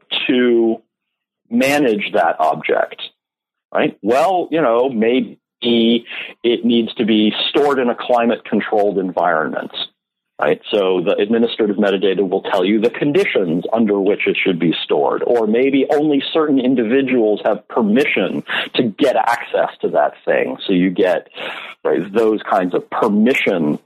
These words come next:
metadata about the object, right? So you get two very different approaches to metadata about the same thing,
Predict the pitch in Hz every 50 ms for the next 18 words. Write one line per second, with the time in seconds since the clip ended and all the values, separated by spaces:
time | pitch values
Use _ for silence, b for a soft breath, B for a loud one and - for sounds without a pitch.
0 | _ _ 98 107 101 92 90 90 82 87 78 76 71 73 69 67 - - _ _
1 | _ _ _ _ _ - - - 92 82 78 - - - - - - - - -
2 | - - - - - - - B B B B B B B B B - 92 98 -
3 | - - 120 117 117 120 135 120 107 - - - - 208 190 175 175 165 151 117
4 | 113 139 160 165 165 147 127 110 104 101 - - 151 170 180 - - 147 131 120
5 | - - 120 - - - - 139 139 156 151 - - 110 98 95 90 90 90 95
6 | - - - - - - - - 123 117 113 110 101 104 104 107 113 113 110 104
7 | 104 98 92 90 - 95 - - 110 107 101 98 - - 98 107 98 - - -
8 | - 117 113 104 101 98 98 90 - - _ - 120 208 73 65 60 - - -